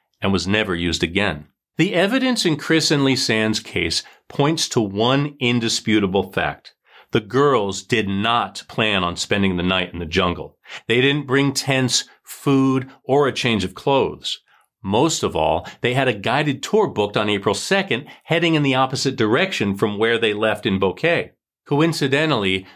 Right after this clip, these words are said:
the tour guide was one of the last people to see them alive, if not the last person. We don't know his real name, but all the locals attest to his reputation. He's a robust sixty-something-year-old man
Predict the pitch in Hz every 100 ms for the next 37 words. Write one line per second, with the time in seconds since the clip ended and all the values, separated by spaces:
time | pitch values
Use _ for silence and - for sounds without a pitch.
0 | - 117 - - 196 180 104 92 95 -
1 | - 117 113 117 135 135 113 101 101 120
2 | - - 143 143 104 98 - 117 101 90
3 | 85 107 117 82 76 - _ _ _ _
4 | _ - 113 107 110 107 104 - _ 104
5 | 90 110 113 107 82 76 - - 80 76
6 | 78 69 _ _ _ _ - 147 185 180
7 | 151 156 143 113 107 131 123 110 120 123
8 | 98 98 - - 123 - 120 151 156 135
9 | 147 160 120 101 - - 151 147 - 127
10 | 107 113 107 101 98 - - 143 - 87
11 | 76 - _ _ - - - 120 110 101
12 | 120 127 127 156 165 - - - 160 170
13 | - 95 - 85 90 87 85 85 87 95
14 | 98 98